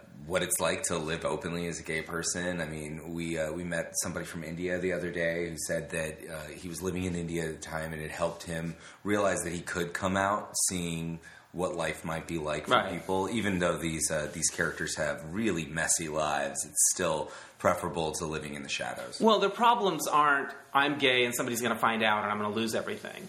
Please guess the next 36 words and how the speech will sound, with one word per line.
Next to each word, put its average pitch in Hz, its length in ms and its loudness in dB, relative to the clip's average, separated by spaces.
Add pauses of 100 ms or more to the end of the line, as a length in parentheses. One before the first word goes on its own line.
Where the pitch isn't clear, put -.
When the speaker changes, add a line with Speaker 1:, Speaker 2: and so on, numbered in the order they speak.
(220)
Speaker 2:
which 156 180 2
is 165 120 4
Speaker 1:
Right. 147 100 6 (160)
Speaker 2:
a, 147 40 4
is 143 180 4
a 131 80 4
valid 139 380 6
story, 117 500 2
but 131 180 0
that's 143 260 4
not 135 440 2 (240)
what - 160 2
you're 117 120 2
exploring 123 520 0
here. 58 220 -4 (540)
Um, 104 440 2 (180)
what 220 160 8
was 311 120 2 (120)
the 240 80 4
very 160 500 4
first 156 440 0
germ 131 240 4
of 120 40 -2
the 113 140 2
idea? 101 420 -2 (120)
What, 151 200 2
what 180 200 4
was 190 180 2
your, 180 140 4
like, 147 280 2 (920)
a 143 40 2
moment 147 380 4
where 131 100 4
you 123 120 -2
thought, 120 680 2 (880)
uh, 110 460 0